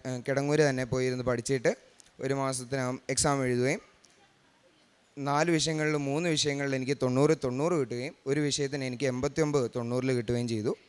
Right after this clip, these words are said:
എൻ്റെ, എന്നെ പഠിപ്പിച്ച ആ സ്ഥാപനത്തിൽ ഏറ്റവും കൂടുതൽ മാർക്ക് എനിക്കായിരുന്നു. ഏ, ഇതുവരെ ആ സ്ഥാപനത്തിൽ അങ്ങനെ ഒരു മാർക്ക് കിട്ടിയിട്ടില്ല. എൻ്റെ സാറ് വരെ, ഏം,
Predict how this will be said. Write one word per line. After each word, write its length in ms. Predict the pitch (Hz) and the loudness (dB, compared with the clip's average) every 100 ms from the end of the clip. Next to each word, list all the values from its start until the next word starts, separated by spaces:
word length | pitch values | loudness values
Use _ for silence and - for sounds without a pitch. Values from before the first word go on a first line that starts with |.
| _ _ _ - - _ _ - | _ _ _ -20 -20 _ _ -6
എൻ്റെ, 460 | 131 147 147 143 - | 2 6 6 4 2
എന്നെ 180 | 147 | 2
പഠിപ്പിച്ച 380 | 156 147 143 160 | 4 2 2 4
ആ 100 | 160 | 4
സ്ഥാപനത്തിൽ 540 | 147 147 143 147 147 143 | 4 2 2 -2 0 2
ഏറ്റവും 320 | 139 160 165 | 2 0 0
കൂടുതൽ 220 | 156 151 | 2 2
മാർക്ക് 300 | 139 135 131 | 2 0 0
എനിക്കായിരുന്നു. 520 | 123 120 117 107 139 - _ - | -2 0 -2 -4 -8 -14 _ -10
ഏ, 60 | 123 120 120 | -6 -4 -2
ഇതുവരെ 340 | 131 143 143 | 2 4 6
ആ 140 | 139 | 6
സ്ഥാപനത്തിൽ 460 | 139 143 127 131 135 | 4 2 0 -2 -4
അങ്ങനെ 240 | 123 127 | -2 -2
ഒരു 60 | 127 | -2
മാർക്ക് 300 | 123 123 139 | -2 -6 -6
കിട്ടിയിട്ടില്ല. 440 | 117 117 110 127 - | -6 -6 -2 -2 0
എൻ്റെ 160 | 120 | 0
സാറ് 300 | 127 123 123 | 0 2 2
വരെ, 320 | 151 127 127 - - - - - 120 | 4 2 0 -4 -12 -20 -20 -12 -4
ഏം, 360 | 117 113 113 | -2 -2 -6